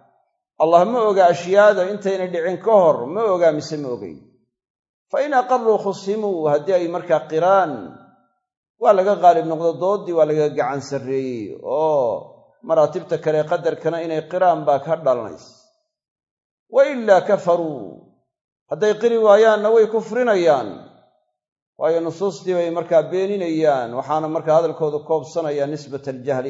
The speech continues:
ila Allah. Inay Ilaahay jahli iyo aqoon darro u nisbaynayaan, Ilaahayna jahli waa ka nasahan yahay. Jahliguna waa ceeb. Waa shay ceeb ah. Waxa la yidhi jahliga waxaa ceeb ugu filan. Mid ku sifaysan baa markaa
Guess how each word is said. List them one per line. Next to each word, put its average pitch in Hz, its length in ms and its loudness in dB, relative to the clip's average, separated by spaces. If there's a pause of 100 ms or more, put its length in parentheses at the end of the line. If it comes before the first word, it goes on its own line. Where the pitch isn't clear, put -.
ila 127 100 -6
Allah. 107 300 -8 (1120)
Inay 139 180 -4
Ilaahay 156 320 2
jahli 165 300 4
iyo 170 120 4
aqoon 175 280 0
darro 175 240 2
u 190 40 -6
nisbaynayaan, 180 760 -2
Ilaahayna 165 420 0
jahli 147 320 0
waa 139 160 0
ka 143 100 -6
nasahan 131 380 -4
yahay. 131 160 -4
Jahliguna 151 400 -2
waa 113 200 0
ceeb. 90 160 -8 (800)
Waa 127 80 -12
shay 135 200 -4
ceeb 92 260 -8
ah. - 100 -20 (920)
Waxa 147 180 0
la 156 60 2
yidhi 160 140 -2
jahliga 175 340 4
waxaa 165 240 2
ceeb 185 200 4
ugu 190 140 -2
filan. 107 340 -8 (1080)
Mid 185 120 -14
ku 220 120 -2
sifaysan 165 640 -4
baa 147 140 4
markaa 143 320 -2